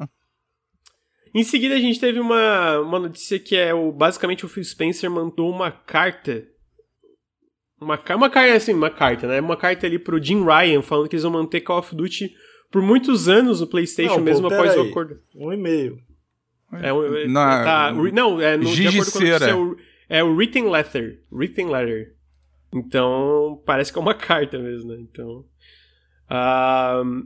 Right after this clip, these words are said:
Speaker 1: é, então, eles ma-, ele mandou, e eu acho que ele, ele tava falando sobre isso, né, do Call of Duty se manter na plataforma por muitos anos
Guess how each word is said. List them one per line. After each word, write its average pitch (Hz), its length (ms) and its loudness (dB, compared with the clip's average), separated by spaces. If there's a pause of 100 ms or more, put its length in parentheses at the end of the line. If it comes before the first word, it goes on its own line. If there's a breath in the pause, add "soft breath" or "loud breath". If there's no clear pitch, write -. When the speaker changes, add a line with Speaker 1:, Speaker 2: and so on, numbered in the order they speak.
(220)
Speaker 1:
é, 135 1080 2
então, 165 720 0
eles 170 140 -4
ma-, 180 180 -2
ele 165 120 0
mandou, 175 480 0 (260 loud breath)
e 196 40 0
eu 208 100 6
acho 220 160 4
que 233 80 -8
ele, 202 160 2
ele 165 180 2
tava 180 140 4
falando 180 180 0
sobre 175 240 -4
isso, 214 140 -2
né, 175 60 0
do 156 80 -14
Call 165 140 2
of 160 140 -4
Duty 156 460 -6
se - 220 -4
manter 180 440 2
na 196 80 2
plataforma 165 460 0
por 160 160 -4
muitos 160 440 -4
anos 151 380 0